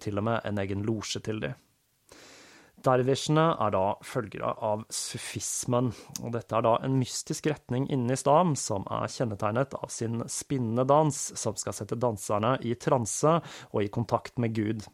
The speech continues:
Innen sufismen så finner vi blant annet, eh, stilig musikk og en spennende filosofi, og dette er vel omtrent så langt vekk man kan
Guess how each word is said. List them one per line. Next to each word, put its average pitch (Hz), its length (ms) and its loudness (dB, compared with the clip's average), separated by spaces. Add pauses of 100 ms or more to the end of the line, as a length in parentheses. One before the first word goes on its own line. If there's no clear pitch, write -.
(1000)
Innen 139 240 6
sufismen 165 560 2
så 143 160 2
finner 98 400 -4
vi 113 160 2
blant 123 240 2
annet, 117 240 0 (160)
eh, 139 160 4
stilig 127 480 0
musikk - 540 -4
og 107 180 0
en 127 160 0
spennende 113 480 0
filosofi, 156 560 0 (240)
og 110 160 -6
dette - 320 -8
er 101 240 -2
vel 117 240 -4
omtrent 123 320 -2
så - 160 -2
langt 127 320 2
vekk - 320 -2
man 123 160 0
kan 143 80 0